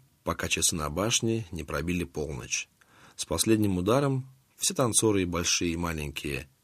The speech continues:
нехотя возвратились в свои мрачные жилища. Музыкант переложил инструмент в другую руку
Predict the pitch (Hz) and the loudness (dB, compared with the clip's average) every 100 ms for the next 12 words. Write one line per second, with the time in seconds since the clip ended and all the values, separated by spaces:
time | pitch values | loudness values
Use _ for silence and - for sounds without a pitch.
0 | - 95 135 135 131 90 90 82 - 85 | -6 -4 -2 -2 -2 -2 -2 -2 -2 -2
1 | 78 - - 87 80 76 107 - 95 85 | 0 -2 -2 -2 -2 -2 0 0 -2 -2
2 | 80 73 67 - - - _ - - - | -4 -2 0 0 0 -6 _ -20 -20 -18
3 | - - 85 82 80 123 160 - _ - | -18 -8 -4 -2 0 0 0 -4 _ 2
4 | 104 117 143 165 123 - 95 92 85 80 | 4 4 4 2 2 2 0 0 -4 -4
5 | 78 76 113 135 117 98 | -2 2 2 2 -2 -2